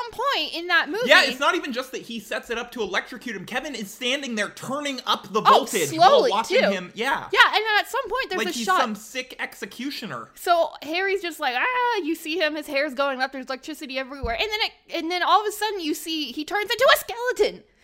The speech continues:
Speaker 1: He turns into a literal skeleton for maybe, like, two seconds, and you're sitting there thinking, "What the fuck? Are you ser-, this is happening?" And then he goes back to normal, and he's like, "Oh, okay, better go find Marv."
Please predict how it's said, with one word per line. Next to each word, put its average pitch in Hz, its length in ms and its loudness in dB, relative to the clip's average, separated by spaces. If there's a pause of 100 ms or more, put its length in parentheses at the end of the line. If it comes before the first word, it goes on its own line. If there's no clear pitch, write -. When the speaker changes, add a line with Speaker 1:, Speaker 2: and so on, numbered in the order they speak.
(120)
Speaker 1:
He 330 120 -4
turns 427 200 4
into 440 220 2
a 339 60 4
literal 403 480 2
skeleton 359 580 0
for 285 140 -4
maybe, 294 260 -6
like, 269 260 0
two 381 240 6
seconds, 339 600 -2
and 269 100 -6
you're 294 100 -6
sitting 381 320 -4
there 311 140 -4
thinking, 269 460 -10
"What 605 180 -4
the 202 160 0 (160)
fuck? 370 320 6 (420)
Are 339 120 6
you 427 180 4
ser-, - 380 -6 (260)
this 392 200 0
is 494 120 -2
happening?" 339 380 6 (240)
And 311 80 -6
then 339 100 -6
he 339 80 -8
goes 330 180 -6
back 339 240 2
to 392 80 -6
normal, 320 520 -4
and 262 120 -6
he's 262 140 -8
like, 214 160 -6
"Oh, 262 300 -2
okay, 277 400 -6
better 220 280 -10
go 269 200 -12
find 285 320 -8
Marv." 277 420 -4